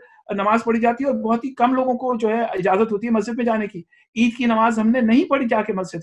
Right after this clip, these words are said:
में, हमने तरावियाँ नहीं पढ़ी, हम तमाम चीजें घर पे कर रहे थे, हमारे घर पे सब कुछ होता था। हमारा living room इस वक्त अगर आप आए तो इस तरह लगेगा जैसे कि वहाँ पे म-, मुसल्ला बना हुआ है। तो ये तमाम चीजें तो अगर हम ना, खुद ना करेंगे,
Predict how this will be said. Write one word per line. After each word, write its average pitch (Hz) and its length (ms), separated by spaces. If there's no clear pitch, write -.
में, 143 140
हमने 226 240
तरावियाँ 214 460
नहीं 233 240
पढ़ी, 254 200
हम 233 120
तमाम 226 320
चीजें 240 240
घर 214 160
पे 294 100
कर 262 140
रहे 165 160
थे, - 140
हमारे 185 200
घर 233 160
पे 330 120
सब 254 140
कुछ - 180
होता 165 220
था। 170 80
हमारा 202 220
living 202 360
room 269 100
इस 220 160
वक्त 254 160
अगर 208 140
आप 214 180
आए 226 160
तो 254 60
इस 214 100
तरह 226 160
लगेगा 233 360
जैसे 240 240
कि 240 100
वहाँ 214 260
पे 233 40
म-, 214 380
मुसल्ला 214 340
बना 240 180
हुआ 147 180
है। 110 60
तो 277 280
ये 226 240
तमाम 254 340
चीजें 254 280
तो 294 120
अगर 277 220
हम 247 180
ना, 226 240
खुद 240 180
ना 277 140
करेंगे, 156 440